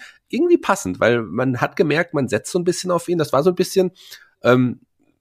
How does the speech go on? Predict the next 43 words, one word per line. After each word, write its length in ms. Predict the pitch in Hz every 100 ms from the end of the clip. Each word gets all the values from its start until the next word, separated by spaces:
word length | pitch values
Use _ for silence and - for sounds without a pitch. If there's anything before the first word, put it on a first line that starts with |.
| _ _ _ _
so 140 | 110 120
ein 80 | 113
Bodyguard-Gespann, 1040 | 95 139 190 113 - 147 - 101 196 175 -
hat 180 | 127 -
ja 120 | 127
schon 140 | 117
einige 260 | - 120 135
Male 300 | 104 82 123
bei 100 | 131
der 140 | 110
W 80 | 107
W 100 | 95
E 40 | 87
funktioniert. 420 | 104 95 110 -
Ich 80 | -
finde, 260 | 110 147 - - - _ -
äh, 320 | 98 104 101 _ -
für 160 | -
mich, 400 | 107 247 269 -
also 400 | - 107 101 - _
war 240 | - 98 98
ich 80 |
vielleicht 220 | - 98 -
einer 160 | 98
der 160 | 95 90
wenigen, 360 | 98 156 214
aber 220 | 220 95 101
für 120 | 82
mich 140 | 90
hat 140 | 123 190
das 120 | -
auch 120 | 269
funktioniert. 460 | - 110 - 90 -
Ich 100 | -
fand 220 | 104 -
die 100 | 123
Kombination 640 | 123 120 127 117 - 170
mit 160 | 185 -
Mister 180 | 104 98
Hughes 300 | 113 147 131
irgendwie 240 | 170 277
ganz 220 | 269 240 -
cool. 200 | 190